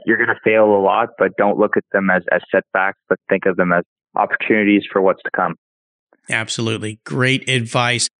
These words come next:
Speaker 2: What's the best way for our listeners to follow along with you and Pfaff Racing, Pfaff Motorsports?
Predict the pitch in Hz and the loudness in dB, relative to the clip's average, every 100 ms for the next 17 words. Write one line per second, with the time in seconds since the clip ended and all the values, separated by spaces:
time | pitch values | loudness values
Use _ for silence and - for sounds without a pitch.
0 | _ - 330 311 262 226 220 196 214 175 | _ -4 0 2 0 2 0 2 2 4
1 | 165 175 240 240 170 - 160 165 170 160 | 4 2 2 2 0 2 2 4 4 4
2 | 151 156 151 135 - 143 175 226 139 117 | 4 4 2 0 2 4 4 4 0 -6
3 | - - 139 160 - _ _ _ 127 120 | -6 -2 -2 -2 -6 _ _ _ -4 0
4 | 143 - 117 104 117 _ - 95 - 123 | 2 0 -4 -6 -14 _ -8 -8 -4 0
5 | 127 117 - 87 - | 0 0 -6 -8 -10